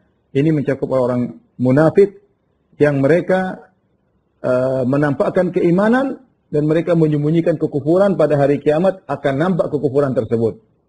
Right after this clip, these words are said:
Kekufuran tersebut akhirnya ter-, terungkap, ya. Kata Allah Subhanahu wa taala,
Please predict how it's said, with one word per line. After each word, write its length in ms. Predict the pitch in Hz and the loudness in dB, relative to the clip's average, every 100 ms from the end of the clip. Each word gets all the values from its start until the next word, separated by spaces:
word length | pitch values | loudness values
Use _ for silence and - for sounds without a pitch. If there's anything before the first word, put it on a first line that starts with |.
| _ _ _ - | _ _ _ -12
Kekufuran 400 | 110 120 127 127 | -4 -2 0 -2
tersebut 440 | 117 123 151 - | -2 -2 -2 -2
akhirnya 380 | 123 131 127 147 | -2 -2 0 0
ter-, 320 | 131 156 - _ _ _ _ _ - | 0 -2 -6 _ _ _ _ _ -8
terungkap, 720 | 117 123 120 117 117 113 - | -4 -2 -2 0 -2 -2 -6
ya. 220 | 110 101 98 _ _ _ _ _ _ _ _ _ _ _ _ _ _ _ _ _ _ _ _ | -10 -10 -12 _ _ _ _ _ _ _ _ _ _ _ _ _ _ _ _ _ _ _ _
Kata 160 | 151 202 | 0 4
Allah 160 | 254 | 4
Subhanahu 320 | 220 190 175 160 | 4 2 4 4
wa 60 | |
taala, 260 | 160 120 123 | 4 2 2